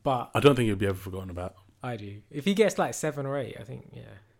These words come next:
Speaker 2: But then it's that thing of how you started off.
Speaker 1: Yeah, but
Speaker 2: How you got your first.
Speaker 1: I'm not gonna look back at that. I'm gonna be like, "Hey, you're just a
Speaker 2: Everybody
Speaker 1: hater."
Speaker 2: would.
Speaker 1: If someone looks back and
Speaker 2: Oh.
Speaker 1: tries to point that out, it's just gonna
Speaker 2: It's
Speaker 1: be,
Speaker 2: just that,
Speaker 1: yeah,
Speaker 2: "Oh,
Speaker 1: for,
Speaker 2: well, look
Speaker 1: yeah,
Speaker 2: at
Speaker 1: you're a
Speaker 2: all the other
Speaker 1: hater.
Speaker 2: years of dominance."
Speaker 1: <laughs>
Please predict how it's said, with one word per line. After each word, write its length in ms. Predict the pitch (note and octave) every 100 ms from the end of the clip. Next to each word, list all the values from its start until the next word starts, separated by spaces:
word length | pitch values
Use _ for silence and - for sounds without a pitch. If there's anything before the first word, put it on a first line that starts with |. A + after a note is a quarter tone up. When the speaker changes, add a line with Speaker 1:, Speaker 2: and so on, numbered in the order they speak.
| _ _ _ _ _ _ _ _
Speaker 2:
But 140 | A2+ G#2+
then 140 | A2+ A2+
it's 140 | -
that 180 | A#2+ G#2+
thing 140 | A#2
of 80 | G2
how 80 | G#2
you 120 | G2+
started 380 | - G#2+ G2 G#2
off. 340 | A2+ - - - - _ _ _ _ _ _ _ _
Speaker 1:
Yeah, 100 | C3+ A2+
but 100 | B2
Speaker 2:
How 80 |
you 140 | A#2 A2
got 80 | G#2+
your 80 | G2+
first. 380 | B2+ G#2+ -
Speaker 1:
I'm 120 | D#3 F3+
not 120 | G#2+
gonna 120 | G#2+
look 140 | A2 A#2
back 160 | G#2+
at 80 | B2+
that. 220 | C3+ D#3+
I'm 60 | E3
gonna 100 | E3
be 60 | C3+
like, 160 | -
"Hey, 280 | D3 D#3 C3 - _
you're 100 | C#3
just 160 | C#3+ -
a 40 |
Speaker 2:
Everybody 240 | F#3 F3 G2+
Speaker 1:
hater." 100 | F#2
Speaker 2:
would. 120 | G#2
Speaker 1:
If 80 | -
someone 280 | G3+ A3 G3+
looks 180 | G3
back 200 | - E3+ D#3
and 60 |
Speaker 2:
Oh. 40 | -
Speaker 1:
tries 220 | D3+ D3
to 60 | C#3
point 260 | - D3+
that 120 | C#3 C#3
out, 320 | C3+ A2+ - - - - - _ _ -
it's 160 | A2
just 160 | A2+ -
gonna 100 | A#2
Speaker 2:
It's 80 | A2+
Speaker 1:
be, 0 |
Speaker 2:
just 200 | B2 -
that, 120 | A2
Speaker 1:
yeah, 40 | G#2+
Speaker 2:
"Oh, 100 | G2+
Speaker 1:
for, 60 |
Speaker 2:
well, 220 | G#2+ G2+ G2+
look 200 | A2 B2
Speaker 1:
yeah, 40 |
Speaker 2:
at 40 | C3+
Speaker 1:
you're 80 |
a 40 | A#2
Speaker 2:
all 60 |
the 100 | A2
other 140 | A2 A2
Speaker 1:
hater. 80 | G#2+
Speaker 2:
years 160 | G#2
of 140 | G2 -
dominance." 380 | G2 F#2 F2+ F#2+ - - - _
Speaker 1:
<laughs> 60 | C3+